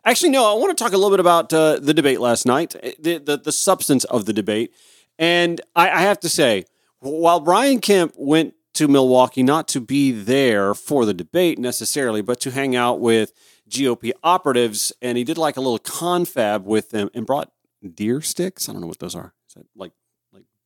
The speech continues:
deer jerky? Uh, anyway, he was there for a conference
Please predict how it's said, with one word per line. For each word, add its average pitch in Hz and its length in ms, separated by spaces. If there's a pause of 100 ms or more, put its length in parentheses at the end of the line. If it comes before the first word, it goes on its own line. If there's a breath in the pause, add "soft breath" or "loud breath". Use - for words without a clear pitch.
(520)
deer 104 220
jerky? 135 480 (440 soft breath)
Uh, 160 160
anyway, 175 460 (720)
he 180 140
was 175 160
there 196 360 (460)
for 135 360
a 120 60
conference - 920